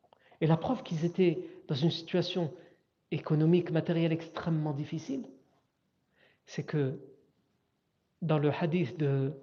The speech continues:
Abdullah ibn Umar, radiyallahu anhu, il dit, خرج رسول الله صلى الله عليه وسلم في ثلاث، في ثلاثمائة، في ثلاثمائة وخمسة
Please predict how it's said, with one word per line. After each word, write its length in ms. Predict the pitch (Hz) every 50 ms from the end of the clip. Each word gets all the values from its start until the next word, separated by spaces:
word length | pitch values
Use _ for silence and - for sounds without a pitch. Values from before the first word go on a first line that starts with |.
| - - _ _ - 143
Abdullah 400 | 143 143 156 160 156 180 214 208
ibn 200 | 180 165 160 160
Umar, 400 | 143 131 135 135 135 131 156 - - - - _ _ _ _ _ _ _ -
radiyallahu 420 | - 151 - 160 151 139 151 139 135
anhu, 220 | 123 147 196 196 196 - - - - - - - - - -
il 160 | 190 175 160
dit, 260 | 156 170 190 226 247 - - - - _ _ _ _ _ _ _ _ _ _ _ - -
خرج 380 | - - 214 233 220 180 151 165
رسول 360 | 165 165 156 - - 190 165
الله 260 | 151 147 160 156 143
صلى 100 | 135 156
الله 120 | 156 143 -
عليه 100 | 165 151
وسلم 160 | 151 190 196 196 - - - _ - - - - _ _ _ _
في 420 | - - 196 202 208 208 208 - - - - - - - - - -
ثلاث، 380 | - 190 185 196 208 208 202 - 202 180 175 185 - - -
في 240 | - 202 196 196 175
ثلاثمائة، 1000 | - 185 180 190 208 196 - - 185 180 196 233 - - 170 - - 180 151 139 - - - - _ - - - _ _ _ _ _ _ _
في 220 | - - 208 196
ثلاثمائة 1000 | 196 196 190 185 214 220 202 214 196 190 185 214 240 - 196 165 - - 240 233 208
وخمسة 680 | 180 170 165 - - 226 233 208 170 - - 185 180